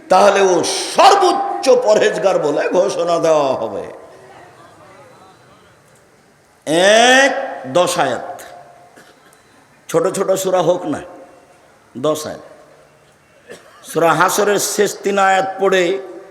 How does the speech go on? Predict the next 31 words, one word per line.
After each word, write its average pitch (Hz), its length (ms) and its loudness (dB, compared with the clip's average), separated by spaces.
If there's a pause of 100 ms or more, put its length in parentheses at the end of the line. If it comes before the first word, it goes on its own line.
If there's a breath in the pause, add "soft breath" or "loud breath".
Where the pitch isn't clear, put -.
(120)
কিছু 185 280 -2
হবে, 180 360 2
এই 170 140 0
হিসাব 180 300 -6
বাতিল। 226 380 -2 (680 loud breath)
সূরা 190 240 2
ইখলাস 202 460 0
তিনবার 220 420 0
পড়েন, 208 240 2
একবার 202 420 0
কোরআন 190 260 -2
মাজিদ 185 340 -2
পড়ার 170 220 -2
সমান 165 240 -6
নেকি 165 280 -4
পাওয়া 151 240 -2
যাবে। 123 320 -6 (480 loud breath)
একবার 147 680 -2
কোরআন 151 400 -2
মাজিদ 160 280 -4
শেষ 143 360 -4
করা 147 260 -6
কি 294 160 -8
যেমন 120 480 -8
তেমন 147 380 -6
ব্যাপার, 147 300 -6
একবার 151 240 -8
শুরু 151 340 -10
করে 147 220 -8
দেখেন 127 440 -10
না। 127 180 -6